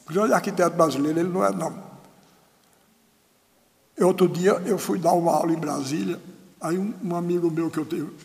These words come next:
tem, mora lá, que é jornalista, disse: "Ariano, não fale mal da arquitetura de Brasília aqui não, porque eu,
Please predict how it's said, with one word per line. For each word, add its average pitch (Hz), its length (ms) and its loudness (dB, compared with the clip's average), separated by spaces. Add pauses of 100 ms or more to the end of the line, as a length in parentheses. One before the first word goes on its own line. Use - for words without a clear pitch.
(260)
tem, 170 220 -8
mora 147 320 -6
lá, 139 180 -4
que - 120 -2
é 196 60 0
jornalista, 156 680 -2 (500)
disse: 170 220 2
"Ariano, 185 500 4 (420)
não 226 200 -2
fale 190 340 4
mal 160 240 2
da - 100 -6
arquitetura 185 600 -2
de 180 40 -4
Brasília 170 420 2
aqui 160 220 0
não, 170 120 -2
porque 170 180 -2
eu, 190 100 -4